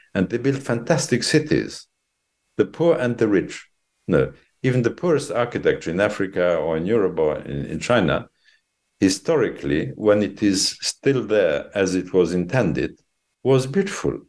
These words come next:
was practical, was ecological, was, uh, sustainable and everlasting, <laughs> as long-lasting as humans can afford. And modernism, in a way, destroyed that by our,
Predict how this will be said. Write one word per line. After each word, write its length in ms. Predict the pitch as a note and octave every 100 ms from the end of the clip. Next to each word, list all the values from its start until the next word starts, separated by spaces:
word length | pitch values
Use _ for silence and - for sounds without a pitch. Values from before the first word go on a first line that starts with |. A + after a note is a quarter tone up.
| _ _ _ _ _ _
was 200 | F#2 F#2
practical, 640 | - D#3+ D#3+ A#2+ - G#2 F#2+ F2+ - _ _
was 260 | F#2 F#2 F2+
ecological, 1000 | F2+ G2+ A#2 G#2+ G#2 F#2+ F#2+ F2+ F2 - _ _
was, 260 | F2+ F2 E2+ - - _ -
uh, 160 | D#2+ D#2
sustainable 880 | D2+ F2+ E2+ - C#3 B2 F2 F2+ E2
and 280 | C#2 E2 D#2 _ _ -
everlasting, 720 | G#2+ G#2 F#2 F2+ F2 - - - _
<laughs> 200 | _ _
as 260 | G#2 G2 G2+
long-lasting 720 | A#2+ A#2 G2 F#2 - F2+ E2+
as 220 | E2+ -
humans 460 | A2 G#2+ E2 D2 -
can 280 | F2 F2
afford. 560 | D2+ - E3+ F2+ C2+ - _ - - _ _ _ _ _
And 180 | G#2+ G#2+ G#2+ -
modernism, 580 | C#3 E3+ D#3+ A#2+ A2+ A#2
in 120 | A#2
a 300 | B2 A#2+ B2 C3
way, 100 | B2
destroyed 600 | A2 G2+ - E3 E3 G2+
that 340 | - G#1+ - -
by 180 | F#2 F#2 - - _
our, 540 | G2 G2 F#2+ F#2 E2+